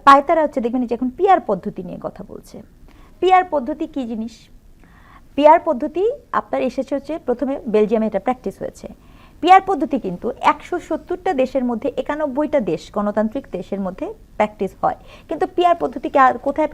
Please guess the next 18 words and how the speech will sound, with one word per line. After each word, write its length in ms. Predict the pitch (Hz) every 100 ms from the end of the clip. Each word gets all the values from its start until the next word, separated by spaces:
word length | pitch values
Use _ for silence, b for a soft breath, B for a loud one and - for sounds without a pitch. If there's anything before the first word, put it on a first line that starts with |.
| -
কেন 180 | 277
প্র্যাকটিস 320 | 330 294 294 247
হয় 100 | 247
সেটা 180 | - 269
কি 120 | 269
জানে 220 | 269 277
কেউ? 200 | 277 185 - B B B
পিআর 220 | 320 370 392
পদ্ধতি 300 | 440 381 359
প্র্যাকটিস 460 | 254 226 - 214 175
হয় 180 | 110
যে 140 | 214 254
যেখানে 360 | 254 269 349
মনে 200 | 359 311
করেন 240 | 294 269 262
আপনার 240 | 247 262
মাইনরিটি 640 | 214 254 277 247 202 - -
আছে, 260 | - -